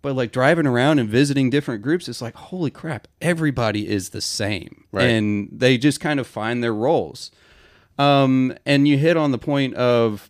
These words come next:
Speaker 1: you know, s-, so many communities are not gonna be Chattanooga, Brevard, you know, even, um, even Birmingham and, and Oak Mountain, like, they're not gonna be there. They're not gonna draw in these tourism dollars. And so I'm trying to find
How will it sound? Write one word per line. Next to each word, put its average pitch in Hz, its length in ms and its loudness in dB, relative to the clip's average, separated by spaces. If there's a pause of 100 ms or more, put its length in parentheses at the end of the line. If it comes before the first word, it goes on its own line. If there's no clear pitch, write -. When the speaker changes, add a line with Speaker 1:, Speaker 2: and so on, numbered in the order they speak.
(800)
Speaker 1:
you 139 120 0
know, 110 180 0 (160)
s-, - 240 -12
so 170 240 2
many 170 160 4
communities 120 460 0
are - 100 -12
not 110 320 -4
gonna 107 180 -4
be 101 380 -2 (420)
Chattanooga, 110 720 -2 (180)
Brevard, 98 680 -2 (500)
you 110 140 -6
know, 92 200 -6
even, 127 500 2
um, 117 880 4
even 143 260 2
Birmingham 135 680 2
and, 127 240 0
and 120 420 0
Oak 135 180 -2
Mountain, 131 360 -4
like, 98 200 -8
they're 143 140 0
not 160 220 2
gonna 139 160 0
be 139 160 2
there. 107 420 -2
They're 131 140 2
not 131 240 0
gonna 135 160 -4
draw 117 260 0
in 113 80 0
these 104 160 -2
tourism 123 400 -6
dollars. 92 320 -10
And 104 140 -12
so 120 100 -4
I'm 151 100 -4
trying 156 300 -4
to 113 60 -6
find 120 640 -2